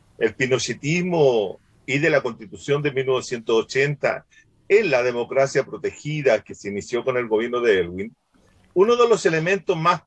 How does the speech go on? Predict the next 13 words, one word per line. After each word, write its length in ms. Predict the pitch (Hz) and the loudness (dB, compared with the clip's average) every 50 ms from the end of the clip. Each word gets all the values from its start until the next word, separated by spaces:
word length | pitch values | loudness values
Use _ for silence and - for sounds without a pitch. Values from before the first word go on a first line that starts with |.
| _ | _
presentes 1000 | - 139 127 - - - 196 214 180 139 - _ - 113 117 113 - - - - - - - - _ - | -6 -6 -6 -2 0 2 2 2 0 -2 -6 _ -8 -6 -6 -8 -10 -14 -20 -20 -20 -20 -20 -20 _ -4
que 60 | - 131 | -2 -2
estuvo 500 | 127 - - 175 190 208 208 208 202 180 | -2 -2 0 2 4 6 6 6 6 4
durante 540 | 151 131 139 151 165 180 165 - - 170 165 | 4 2 2 2 2 0 -2 -2 -2 0 0
esos 460 | 160 151 - - 151 143 143 135 - - - | -2 -4 -2 -2 0 2 2 2 2 -2 -8
primeros 420 | - 117 127 139 185 202 202 180 | -10 -8 -2 2 2 4 4 2
meses 340 | 151 147 160 190 196 - - | 2 0 -2 -2 -2 -2 0
o, 260 | 139 131 131 123 - - | 0 0 0 0 -4 -6
o 380 | 117 117 113 110 113 107 104 | -6 -2 -2 -2 -2 -2 -2
los 200 | 107 110 107 107 | 0 0 0 0
dos 180 | 120 156 165 - | 0 -2 -2 -2
primeros 460 | - 139 139 151 156 151 139 - - 165 | -4 -4 -2 0 0 -2 -4 -6 -4 -2
años 340 | 175 196 165 131 135 156 | -2 -2 -2 -4 -6 -8